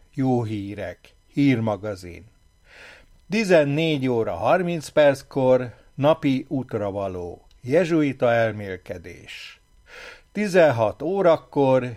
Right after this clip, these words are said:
hitvalló, beszélgetés életről és a Szentírásról. Tizenhat óra harmincöt perckor csillagszóró, a református egyház műsora.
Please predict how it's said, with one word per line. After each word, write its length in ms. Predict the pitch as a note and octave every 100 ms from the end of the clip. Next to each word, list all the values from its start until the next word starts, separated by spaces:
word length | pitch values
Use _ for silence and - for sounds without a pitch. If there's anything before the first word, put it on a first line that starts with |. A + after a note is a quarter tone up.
| -
hitvalló, 960 | D#3 D3+ A#2+ A2+ G#2 G#2 G2 E2+ - _ _
beszélgetés 1000 | B2 D3 C#3 C#3+ A#2 G#2+ A2 - F#2+ F#2+
életről 960 | - D#3 F3+ E3 C#3 C#3+ B2+ B2 A#2+ A#2 -
és 280 | D3 B2
a 80 | C3+
Szentírásról. 1300 | A#2+ C3 A2 A2+ G2+ F#2+ E2+ E2+ - F#2 F2+ F2+ - _ _ _ _ _ - - - _
Tizenhat 680 | - G3+ G3 E3 C#3+ F3 E3+
óra 380 | D#3+ A#2+ G#2+ G2+
harmincöt 720 | F2 C3+ E3 E3+ D3+ E3 D#3
perckor 800 | - D3 C#3 C#3 - C3+ C3+ B2+ - _
csillagszóró, 1200 | - E3 C#3 A2+ G2+ - - G2+ F#2+ F#2+ G2 - - _ _ - _
a 120 | B2
református 880 | A2 D#3 - E3+ C#3 C3 A#2 - A2+
egyház 500 | A#2+ A#2 - A2 G#2+
műsora. 680 | G#2+ F#2+ F#2 - F#2+ F2 E2+